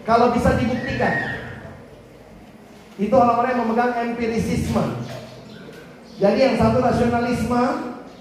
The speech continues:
mana masuk akal nggak?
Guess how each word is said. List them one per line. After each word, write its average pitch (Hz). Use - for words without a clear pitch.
mana 233
masuk 247
akal 269
nggak? 208